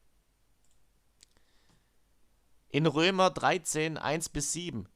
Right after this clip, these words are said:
„Jede Seele unterwerfe sich den übergeordneten staatlichen Mächten. Denn es ist keine staatliche Macht außer von Gott. Und die bestehenden sind von Gott verordnet.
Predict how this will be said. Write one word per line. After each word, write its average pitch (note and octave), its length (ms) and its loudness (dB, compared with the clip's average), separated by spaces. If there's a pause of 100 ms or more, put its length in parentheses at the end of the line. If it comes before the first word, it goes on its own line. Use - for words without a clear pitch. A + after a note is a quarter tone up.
„Jede G3+ 320 0
Seele E3+ 460 2
unterwerfe C#3+ 640 0
sich E3 300 -4
den C#3+ 180 -4
übergeordneten D#3 960 -2
staatlichen C#3+ 760 0
Mächten. E3+ 500 -6 (800)
Denn E3+ 260 8
es D3+ 240 -2
ist - 360 -4
keine A3 420 4
staatliche F3+ 600 2
Macht D3+ 440 0
außer F3 380 2
von E3 240 -2
Gott. F#3+ 380 4 (480)
Und E3 260 4
die E3+ 100 -4
bestehenden F3 800 0
sind F3 360 0
von D3 280 -2
Gott D3 280 4
verordnet. - 880 0